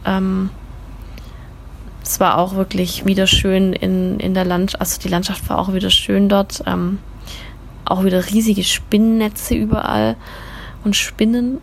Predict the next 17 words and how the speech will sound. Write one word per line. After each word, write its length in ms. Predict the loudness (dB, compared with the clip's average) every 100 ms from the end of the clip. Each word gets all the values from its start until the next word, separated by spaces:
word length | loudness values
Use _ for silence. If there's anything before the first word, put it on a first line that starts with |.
| 2
<laughs> 180 | 2 2
Und 260 | 2 4 4
da 340 | 4 4 4 2 -2
konnte 220 | 2 4 4
man 140 | 4
auch 240 | 2 0
baden, 600 | 0 2 4 4 2 0 0
aber 400 | -2 0 0 0 -4 -10 -18 -18 -18 -16 -16 -16 -16 -18 -18 -6 2
ja, 100 | 4
da 100 | 2
kam 300 | 2 2 4
leider 380 | 4 4 4
auch 100 | 2
ein 140 | 2 -2 -4 -12 -4
Gewitter 400 | 0 2 4 4
dann 240 | 4 2 2
ange-, 380 | 2 2 2